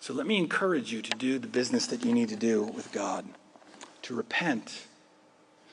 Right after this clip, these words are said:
and to renew your affections, to renew your desire to fight sin, to renew your walk with him. And know that when you do that,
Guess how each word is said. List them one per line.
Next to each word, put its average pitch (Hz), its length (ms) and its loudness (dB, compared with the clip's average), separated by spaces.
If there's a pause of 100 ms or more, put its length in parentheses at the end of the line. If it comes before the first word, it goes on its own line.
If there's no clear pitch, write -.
(160)
and 127 100 -10
to 127 120 -6
renew 127 680 2
your 117 100 -8
affections, 101 880 -2 (240)
to 135 100 -6
renew 151 440 8
your 139 180 6
desire 117 480 4
to 107 80 -2
fight 117 320 -2
sin, 104 480 -4 (260)
to 139 140 -4
renew 156 580 4
your 127 200 -2
walk 117 420 0
with 113 140 -12
him. 101 440 -8 (1080)
And 139 180 2
know 180 260 10
that 139 120 2
when 131 180 4
you 120 140 4
do 151 260 2
that, 120 340 0